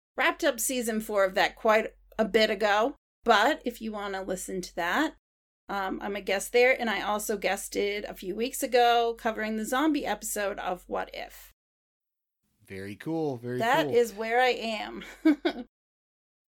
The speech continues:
Speaker 2: I send voicemails, uh, to various podcasts. I do what's called, what we call live Steving. I send that to Daphne and Paik for Run for Your Lives and other podcasts as well. So you can hear my voice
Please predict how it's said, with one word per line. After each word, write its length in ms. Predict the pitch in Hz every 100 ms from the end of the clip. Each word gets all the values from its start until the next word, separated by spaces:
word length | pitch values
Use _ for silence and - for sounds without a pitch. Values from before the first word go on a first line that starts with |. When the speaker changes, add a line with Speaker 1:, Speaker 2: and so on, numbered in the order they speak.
| _
Speaker 2:
I 180 | 151 190
send 360 | 190 233 202 156
voicemails, 840 | 165 190 185 180 180 175 165 -
uh, 140 | 131 -
to 100 | 208
various 340 | 185 202 180
podcasts. 540 | - 165 160 160 156 -
I 200 | 139 143
do 400 | 120 151 147 147
what's 240 | 135 139
called, 280 | - 147 139
what 80 | 139
we 80 | 139
call 240 | 147 143
live 300 | 131 143 143
Steving. 580 | - - 180 196 220 214
I 100 | 135
send 300 | 127 156 147
that 280 | 147 143 -
to 320 | - 139 135 120
Daphne 440 | 139 135 135 139
and 100 | 127
Paik 280 | 131 135 131
for 120 | 135
Run 200 | 127 123
for 80 | 127
Your 100 | 127
Lives 300 | 120 120 113
and 80 | 113
other 160 | 110
podcasts 580 | 113 113 - 113 104 - - - -
as 140 | 117
well. 220 | 120 127
So 80 | 117
you 140 | 139 160
can 100 | 139
hear 140 | 147
my 160 | 135 127
voice 340 | 123 123